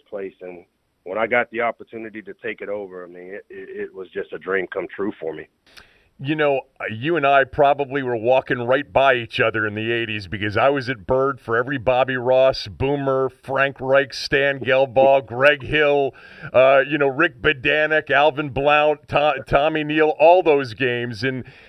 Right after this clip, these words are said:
Speaker 2: and, and for all of Ralph's run here, too, it, which you were a part of,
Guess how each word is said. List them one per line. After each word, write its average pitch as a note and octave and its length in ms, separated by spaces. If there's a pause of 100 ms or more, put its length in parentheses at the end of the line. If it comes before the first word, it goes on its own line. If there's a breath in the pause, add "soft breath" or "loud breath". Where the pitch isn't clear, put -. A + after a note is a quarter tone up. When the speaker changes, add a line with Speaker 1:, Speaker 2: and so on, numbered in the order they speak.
(140 loud breath)
Speaker 2:
and, C#3 260
and C#3+ 380
for F#3+ 220
all A3 260
of D#3 100
Ralph's D#3 480
run A#2+ 280
here, A2 320
too, A#2+ 400
it, A2 160
which A2+ 240
you C3 60
were A2+ 160
a G#2 40
part A2 320
of, F#2+ 220